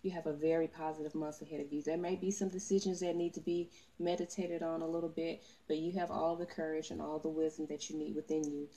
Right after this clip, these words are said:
to make these decisions. So this has been your reading for July two thousand seventeen. I keep forgetting what month it is. <laughs> Um, this has been your reading for July two thousand seventeen.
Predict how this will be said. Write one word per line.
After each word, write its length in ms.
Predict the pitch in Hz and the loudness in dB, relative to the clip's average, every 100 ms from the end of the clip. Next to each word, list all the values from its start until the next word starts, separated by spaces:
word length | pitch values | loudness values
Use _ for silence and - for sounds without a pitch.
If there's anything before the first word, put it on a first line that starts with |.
| - | -4
to 360 | 147 143 147 - - - - | -2 -2 -4 -8 -16 -16 -6
make 280 | 151 147 147 | -2 -2 -2
these 240 | 147 151 - | -4 -6 -8
decisions. 680 | 147 147 139 - - - - - - - - | -8 -6 -8 -10 -14 -16 -20 -20 -20 -20 -6
So 200 | 165 156 | 0 2
this 220 | 185 208 | 2 2
has 100 | 262 | 4
been 200 | 247 247 | 6 6
your 120 | 233 | 8
reading 380 | 196 196 196 208 | 8 8 8 6
for 720 | 208 170 160 160 156 160 160 - - - | 6 2 4 6 4 2 -2 -10 -16 -6
July 460 | 160 156 160 175 202 | 2 4 4 4 2
two 160 | - | 2
thousand 320 | 202 180 202 190 | 4 6 4 4
seventeen. 640 | - 202 190 - 190 190 | 6 6 6 2 2 0
I 40 | |
keep 260 | 208 - 214 | -4 -2 -2
forgetting 420 | 190 170 175 165 | -4 -4 -4 -4
what 160 | 160 156 | -8 -10
month 260 | 156 156 | -12 -12
it 100 | - | -12
is. 720 | - - - - 208 - - - | -10 -10 -14 -2 0 2 4 2
<laughs> 40 | - - - - - - | 2 -6 -4 -4 -6 -4
Um, 520 | - 190 180 175 180 190 | 2 4 4 2 -2 2
this 260 | 202 226 | 6 8
has 120 | 220 208 | 10 12
been 140 | 208 | 12
your 140 | 190 | 10
reading 260 | 185 185 190 | 6 6 4
for 160 | 196 165 | 2 2
July 400 | 170 160 165 170 | 2 4 2 0
two 160 | - | -4
thousand 340 | 190 170 170 180 | -2 -2 -2 -4
seventeen. 920 | - 175 170 - 208 196 196 190 202 | -4 -2 -2 2 4 6 6 4 2